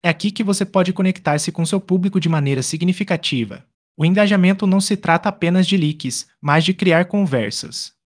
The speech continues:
Quando as pessoas comentam, compartilham ou reagem ao seu conteúdo,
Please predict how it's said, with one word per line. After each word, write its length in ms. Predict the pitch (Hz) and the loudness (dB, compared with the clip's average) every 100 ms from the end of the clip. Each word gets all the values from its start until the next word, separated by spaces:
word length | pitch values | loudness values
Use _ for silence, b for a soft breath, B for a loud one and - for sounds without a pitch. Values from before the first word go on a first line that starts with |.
| _ - | _ -6
Quando 180 | 139 151 | 0 0
as 100 | 156 | 0
pessoas 340 | 170 175 180 | -2 0 -2
comentam, 560 | - 175 175 175 117 - _ | 0 2 2 -2 -10 -10 _
compartilham 720 | - 226 220 202 202 196 196 - | -4 0 2 0 0 0 0 -2
ou 120 | 196 | 0
reagem 380 | 190 170 175 175 | 2 2 2 2
ao 80 | |
seu 180 | 165 185 | 0 -2
conteúdo, 600 | 180 214 208 175 117 117 | -2 -2 0 0 -2 -8